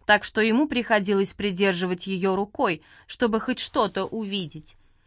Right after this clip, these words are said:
Следующим появился Ивар с крайнего острова — в штанах из тюленьей кожи, которые он вполне мог натянуть до самого носа. Один за другим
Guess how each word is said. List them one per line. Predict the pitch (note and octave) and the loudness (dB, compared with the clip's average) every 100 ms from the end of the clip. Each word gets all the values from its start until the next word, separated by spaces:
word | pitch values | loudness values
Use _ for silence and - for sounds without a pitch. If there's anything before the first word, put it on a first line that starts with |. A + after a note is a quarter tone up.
| _ - | _ -12
Следующим | - C#4 E4+ C4+ A#3+ - A#3 | -2 0 2 2 2 0 0
появился | A3+ A#3 A3+ D4 - C#4+ | 2 0 2 -2 -2 -2
Ивар | - - G#3+ F#3+ F#3+ | -2 -2 -4 -2 -6
с | - | -6
крайнего | - G3 F#3+ F3+ F3+ F3+ | 4 6 6 4 -2 -4
острова — | - F#3 F3+ - F#3+ F#3 - _ - _ | -2 -4 -6 -12 -12 -12 -14 _ -20 _
в | |
штанах | - A3 G#3 G#3+ G#3+ - | 0 4 6 6 4 0
из | G3+ - | -8 -6
тюленьей | A3+ A3 A3 G#3+ A3+ | -4 0 2 2 -2
кожи, | A3+ D#4+ C4+ G3+ | -2 -2 0 0
которые | G3 G3 G3+ F#3+ G3 | -2 0 0 0 0
он | G3+ G3 | -2 -2
вполне | - G#3+ G#3+ G#3 | 0 2 2 2
мог | G3+ G3 - | 0 -2 -4
натянуть | G3 G#3 A3 C4+ - - - | -6 -2 -2 -2 -6 -10 2
до | B3+ | 4
самого | B3+ - A#3+ A#3 A#3 C4 | 4 6 6 6 0 0
носа. | A#3 D#3 - - F3 _ _ _ _ _ _ | 0 -2 -6 -14 -20 _ _ _ _ _ _
Один | F#3 F#3+ F#3 F#3+ | 2 4 4 0
за | F3+ | 0
другим | F3 F#3 F#3+ C#4 - | -2 -4 0 -2 -2